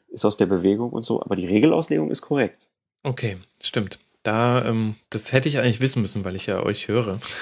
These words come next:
Speaker 2: <laughs> Und jetzt, als du es gesagt hast mit Hände über Kopf, dachte ich mir, ach ja, stimmt, da war ja was, sowas Doofes. Ähm, ich finde ja, dass dieser, ähm,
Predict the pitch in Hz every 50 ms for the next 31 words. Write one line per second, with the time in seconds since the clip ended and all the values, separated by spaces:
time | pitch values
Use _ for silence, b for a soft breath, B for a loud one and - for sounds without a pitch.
0 | B B B B - - 175 139 - 117 110 117 110 - 123 120 - 123 117 -
1 | - 110 120 123 123 - 135 - 123 113 - 120 117 120 123 110 101 107 107 -
2 | 113 - - 120 - - - 113 107 104 - 104 - - - 95 87 - - 90
3 | 90 104 - 87 82 82 85 90 90 85 - 82 - - - 95 98 90 - -
4 | 98 - - 90 87 - B B B B B B B B B B B B B B
5 | B B B B B B - 120 117 113 113 117 110 B B B _ _ _ -
6 | - - - - 147 - - 160 196 214 190 156 139 143 143 135 - 147 139 127
7 | 127 127 123 120 120 113 107 - _ _ _ _ _ _ _ _ _ _ _ _
8 | _ _ _ _ - 123 113 107 110 110 110 110 107